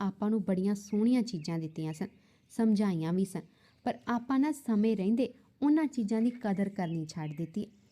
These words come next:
ਸਿਆਣੇ ਕਹਿੰਦੇ ਸੀ, "ਥਾਲੀ 'ਚ ਜੂਠ ਨਾ ਛੱਡੋ, ਜੂਠ ਘਰ ਦੀ ਬਰਕਤ ਖਾ ਜਾਂਦੀ ਹੈ।" ਕਹਿੰਦੇ ਸੀ, "ਜਦੋਂ ਪ੍ਰਸ਼ਾਦਾ ਬਣਾਓ,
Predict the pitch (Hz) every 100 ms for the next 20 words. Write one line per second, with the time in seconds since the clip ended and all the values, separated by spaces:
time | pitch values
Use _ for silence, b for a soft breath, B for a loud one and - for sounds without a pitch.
0 | b b - 214 175 175 175 180 175 175
1 | 214 202 185 175 165 170 175 156 185 185
2 | 180 156 147 185 180 - b b b -
3 | 190 262 277 - 190 165 185 175 156 -
4 | 156 - 165 156 156 151 196 - b b
5 | b b 185 175 170 185 196 175 170 175
6 | 180 170 - 170 156 175 160 165 185